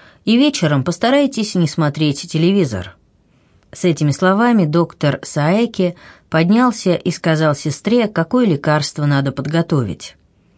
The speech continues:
Молодая женщина поблагодарила его и, выходя из кабинета вместе с сестрой, увидела стоявшего за ширмой Эйти.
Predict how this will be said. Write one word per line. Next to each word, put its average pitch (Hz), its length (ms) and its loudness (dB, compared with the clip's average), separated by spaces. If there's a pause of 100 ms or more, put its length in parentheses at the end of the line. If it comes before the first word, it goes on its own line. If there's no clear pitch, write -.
(520)
Молодая 240 420 4
женщина 175 600 2
поблагодарила 151 800 0
его 196 460 2 (340)
и, 233 120 2
выходя 175 540 2
из - 220 -6
кабинета 185 560 2
вместе 143 560 0
с - 60 -10
сестрой, 220 600 -2 (280)
увидела 240 460 4
стоявшего 175 760 2
за 139 160 2
ширмой 156 640 0
Эйти. 160 640 -2